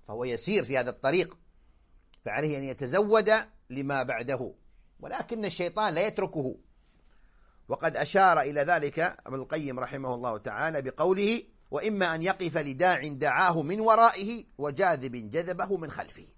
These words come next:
فإن أجابه أخره ولا بد".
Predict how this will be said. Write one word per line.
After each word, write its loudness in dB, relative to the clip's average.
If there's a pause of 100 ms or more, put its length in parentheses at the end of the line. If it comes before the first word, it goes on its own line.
(920)
فإن 0
أجابه 10
أخره 6
ولا 10
بد". 0